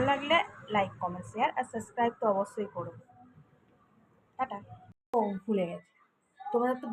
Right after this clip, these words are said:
ভালো করে একটু দেখিয়ে দিই। দেখো, কালকের আমি ভিডিওটা করেছিলাম, তো আমি ভেবেছিলাম যে দশ দিন পরে দেবো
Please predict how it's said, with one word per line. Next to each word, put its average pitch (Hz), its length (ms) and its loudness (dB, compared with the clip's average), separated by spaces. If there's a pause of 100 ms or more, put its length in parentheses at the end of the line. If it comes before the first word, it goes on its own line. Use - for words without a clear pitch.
(120)
ভালো 214 240 8
করে 262 180 0
একটু 254 200 -2
দেখিয়ে 226 380 2
দিই। 226 140 -2 (1300)
দেখো, 214 260 -4 (440)
কালকের 202 540 2 (340)
আমি 233 220 4 (100)
ভিডিওটা 226 460 2
করেছিলাম, 208 540 -4 (600)
তো - 100 10
আমি 233 140 4
ভেবেছিলাম 226 540 6
যে 262 100 2 (240)
দশ 202 200 4 (100)
দিন 247 140 2 (120)
পরে 214 320 8
দেবো 175 280 0